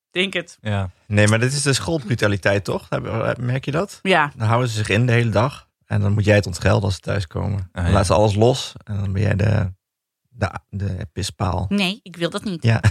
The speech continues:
Speaker 1: Dat niet. Ze trekken er ook meteen zo'n
Speaker 3: <laughs> Ja.
Speaker 1: schoolbek bij.
Speaker 3: Ik wil dat niet.
Speaker 1: Nee, ik vind dat niet leuk.
Speaker 2: Zit
Speaker 1: Dat
Speaker 2: ze al op
Speaker 1: zie je.
Speaker 2: TikTok? <laughs>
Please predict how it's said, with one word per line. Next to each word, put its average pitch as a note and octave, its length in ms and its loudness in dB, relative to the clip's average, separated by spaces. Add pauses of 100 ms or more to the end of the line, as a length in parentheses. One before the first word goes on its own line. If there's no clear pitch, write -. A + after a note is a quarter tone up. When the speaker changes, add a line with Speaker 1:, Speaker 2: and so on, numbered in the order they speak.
Speaker 1:
Dat - 140 -4
niet. D3+ 300 -6
Ze C#3+ 140 2
trekken A3 280 2
er G#3 60 2
ook G#3+ 60 -2
meteen G3+ 280 2
zo'n F3+ 240 2
Speaker 3:
<laughs> - 40 -2
Ja. E3+ 100 6
Speaker 1:
schoolbek F3+ 320 0
bij. C#3 260 0
Speaker 3:
Ik E3 100 -6
wil D#3 100 -6
dat D3 160 0
niet. E3+ 300 -8
Speaker 1:
Nee, E3 200 -10 (400)
ik - 280 -20
vind F#3+ 140 -2
dat A#3 100 -4
niet G3+ 140 -6
leuk. B2 300 -14
Speaker 2:
Zit - 260 -6
Speaker 1:
Dat A2+ 100 2
Speaker 2:
ze - 100 -2
al G#2+ 60 6
op G2+ 60 2
Speaker 1:
zie - 80 -10
je. A#2 60 2
Speaker 2:
TikTok? - 400 -6 (400)
<laughs> - 1200 -2